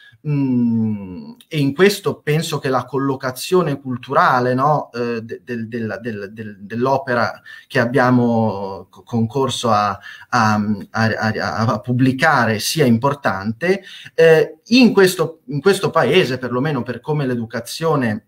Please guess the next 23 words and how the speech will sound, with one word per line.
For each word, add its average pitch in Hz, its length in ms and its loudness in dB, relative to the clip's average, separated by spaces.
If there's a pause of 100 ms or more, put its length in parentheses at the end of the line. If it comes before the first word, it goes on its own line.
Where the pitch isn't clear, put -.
mm, 101 380 -4 (540)
scolastica, 117 960 -2 (300)
eh, 98 580 -2
senza, 139 800 2
mm, 104 360 -4
feticismi, 123 720 -2
tra 120 140 -2
virgolette, 123 500 0
nei, 120 220 0
nei, 120 200 0
nei, 117 200 0
nei, 113 320 0
nei 117 160 0
confronti 120 400 -4
del 120 140 -2
liceo 117 260 -4
classico, 156 480 -2
ma, 107 300 -2
mm, 107 80 -6
penso 123 420 -8
vada 120 480 -2 (260)
tenuto 143 360 4
presente, 151 600 2